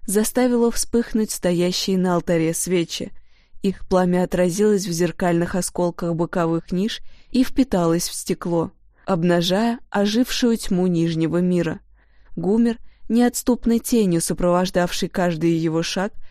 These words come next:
мгновенно оказался рядом. Сейчас,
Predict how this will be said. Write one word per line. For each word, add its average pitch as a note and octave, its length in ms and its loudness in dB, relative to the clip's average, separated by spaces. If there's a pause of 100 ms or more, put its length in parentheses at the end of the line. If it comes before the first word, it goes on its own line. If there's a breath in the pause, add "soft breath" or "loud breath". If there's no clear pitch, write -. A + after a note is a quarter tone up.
(180 soft breath)
мгновенно G3 720 2
оказался E3+ 580 0
рядом. E3 400 -2 (480)
Сейчас, G3+ 640 -2